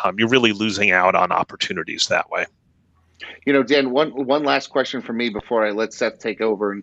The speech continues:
Speaker 2: and finish it up. Um, you know, you come to us from the big firm B two B world.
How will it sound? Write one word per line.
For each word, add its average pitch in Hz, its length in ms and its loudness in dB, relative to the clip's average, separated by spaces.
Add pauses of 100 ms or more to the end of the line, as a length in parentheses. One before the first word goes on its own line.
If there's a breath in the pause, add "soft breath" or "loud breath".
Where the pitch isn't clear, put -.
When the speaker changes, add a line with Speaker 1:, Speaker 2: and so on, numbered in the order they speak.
Speaker 2:
and 101 120 -8
finish 101 300 -6
it 104 80 -4
up. 104 220 0 (380 loud breath)
Um, 131 340 4
you 143 200 0
know, 135 80 4
you 147 220 -2
come 214 220 -2
to 156 160 2
us - 200 0
from - 280 -4
the 113 80 2
big 131 240 0
firm 123 480 -2 (400)
B 131 160 0
two 127 80 0
B 120 220 -2
world. 92 480 -2